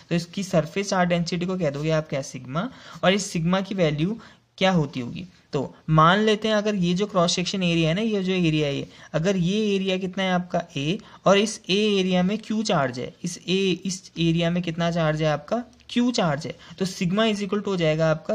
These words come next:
Q upon A। यहाँ से क्या निकल जाएगा, क्यू की वैल्यू कितनी निकल जाएगी आपका, sigma into A। इसको कहता हूँ मैं इक्वेशन नंबर वन, कोई दिक्कत नहीं आपका, ठीक है। अब now जो हमने गॉसियन सरफेस अपनी तरफ से कंस्ट्रक्ट किया है, तो उसको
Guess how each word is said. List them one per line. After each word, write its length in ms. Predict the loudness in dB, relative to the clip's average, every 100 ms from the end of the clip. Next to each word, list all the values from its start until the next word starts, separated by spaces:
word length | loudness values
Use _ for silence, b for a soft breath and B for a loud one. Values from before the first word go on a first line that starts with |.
| -6
Q 180 | -4 0 2
upon 400 | 2 0 -2 -4 -10 -20 _ -10
A। 300 | -6 -6 -8 B B B
यहाँ 220 | -2 0
से 140 | 0 0
क्या 140 | -2
निकल 280 | -2 0 0
जाएगा, 340 | 2 2 0 -4 -6
क्यू 180 | -8 -4
की 160 | -2
वैल्यू 240 | -2 -2 -2
कितनी 240 | -4 -2
निकल 300 | -2 -2 -4
जाएगी 340 | -4 -4 -2
आपका, 240 | -2 -2 -4
sigma 480 | -4 -8 -8 -6 -4
into 340 | -6 -8 -8 -8 -12 _
A। 120 | -8 -8 -8 -12
इसको 180 | -4
कहता 260 | -2 -2 -4
हूँ 80 | -8
मैं 80 | -8
इक्वेशन 360 | -8 -8 -8
नंबर 380 | -8 -6 -6 -8 -10
वन, 240 | -10 -8 -12 -16 -18 -6
कोई 200 | -4 -2
दिक्कत 380 | -4 -8 -12 -10
नहीं 100 | -14
आपका, 300 | -14 -16 -20 _ _ -10
ठीक 240 | -8 -8
है। 100 | -10 B B B 0
अब 200 | 2 2
now 220 | 0 -2 B B -6
जो 140 | 0 0
हमने 260 | 2 2
गॉसियन 360 | 4 2 2 -2
सरफेस 360 | -2 -4 -4
अपनी 160 | -4 -4
तरफ 180 | -4 -4
से 140 | -6
कंस्ट्रक्ट 380 | -2 -2 -2 -2
किया 120 | 0
है, 60 | 0
तो 140 | -2
उसको 200 | -2 -2